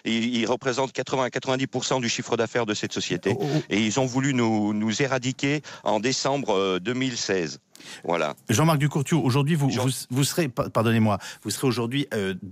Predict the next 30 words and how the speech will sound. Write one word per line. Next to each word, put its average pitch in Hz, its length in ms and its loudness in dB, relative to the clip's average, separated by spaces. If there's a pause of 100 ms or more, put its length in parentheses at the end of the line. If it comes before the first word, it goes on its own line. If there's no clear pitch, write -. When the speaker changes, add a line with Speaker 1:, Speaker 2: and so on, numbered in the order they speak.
(200)
Speaker 2:
en 139 120 2
face - 640 -2
aux, 143 80 -2
aux 113 400 0
principaux 143 520 0
responsables 123 480 0
de 107 80 2
ces 113 120 -2
dossiers 104 300 2
à 110 60 2
l'Élysée, 95 420 2 (240)
hormis 117 260 4
Emmanuel 113 300 4
Macron, 107 280 0
j'y, 131 200 -2
j'y 104 160 -2
reviendrai. 98 480 0 (340)
Mais, 110 260 0
euh, 90 440 0 (140)
est-ce 147 180 0
que - 100 -2
le 113 160 4
gouvernement, 131 540 2
lui, 156 280 2
a 113 60 2
joué 143 300 2
le 123 60 0
jeu, 101 180 -2
selon 78 260 -6
vous ? 73 220 -10